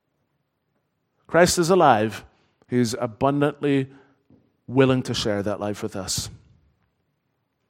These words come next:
You see, the women were seeking for the living among the dead. They were seeking Christ. But in reality, Christ is the one seeking them.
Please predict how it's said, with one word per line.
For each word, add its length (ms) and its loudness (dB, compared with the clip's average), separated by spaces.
You 80 0
see, 160 8
the 120 8
women 300 8
were 120 6
seeking 340 0
for 140 -2
the 100 4
living 260 2
among 240 0
the 80 4
dead. 460 2
They 100 0
were 140 2
seeking 320 -4
Christ. 600 0
But 120 2
in 120 4
reality, 600 8
Christ 400 -2
is 80 -4
the 80 -2
one 180 -2
seeking 380 -6
them. 460 -4